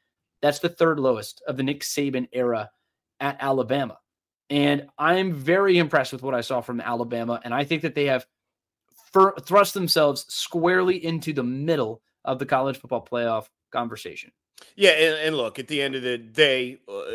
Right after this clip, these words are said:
Speaker 2: assuming they make their way through the S E C West, they're still gonna have to beat Georgia to get in there. A loss to Georgia in the S E C title game would remove them from that consideration.
Speaker 1: Sure.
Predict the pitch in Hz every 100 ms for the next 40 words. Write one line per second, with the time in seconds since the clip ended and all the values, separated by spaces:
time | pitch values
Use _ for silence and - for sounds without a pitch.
0 | 120 117 - 147 139 131 127 123 123 104
1 | 123 123 117 127 123 117 117 113 110 -
2 | 113 110 104 - 120 - 151 135 127 127
3 | 120 107 143 143 104 123 113 113 98 110
4 | 107 104 101 104 104 113 113 - 117 113
5 | 110 107 107 101 107 98 101 113 104 101
6 | 104 101 98 101 107 95 95 92 98 98
7 | 78 - 90 98 90 117 107 104 127